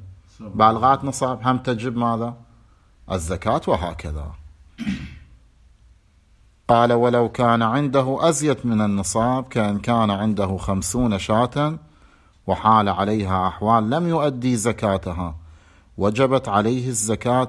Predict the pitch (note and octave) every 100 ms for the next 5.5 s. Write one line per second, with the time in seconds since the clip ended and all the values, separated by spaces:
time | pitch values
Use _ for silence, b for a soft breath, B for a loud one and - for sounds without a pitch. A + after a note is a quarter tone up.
0 | - A#2 A2+ G#2+ A2+ C3 D#3+ E3 D#3 D3+
1 | D3+ C#3+ C3+ C3 B2 A#2 A2+ - A2+ G#2+
2 | G2 F2 F#2 b b b b b - E3+
3 | F#3 F3+ E3+ D3+ D3 D3 D#3+ E3 - D#3
4 | - D#3 D3+ C#3+ B2 C3 C#3+ C3+ A2+ -
5 | G#2+ G#2 G2+ G2+